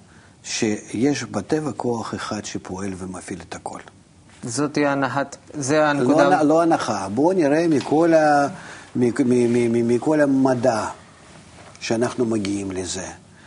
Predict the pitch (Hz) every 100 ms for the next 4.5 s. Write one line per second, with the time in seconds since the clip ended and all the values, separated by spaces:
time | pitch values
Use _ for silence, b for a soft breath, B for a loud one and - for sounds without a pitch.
0 | B B 110 107 139 143 135 131 - -
1 | 120 127 127 139 151 - 139 143 127 104
2 | 104 135 175 143 120 104 104 101 131 175
3 | 165 110 117 107 107 101 104 104 110 110
4 | 107 147 196 147 -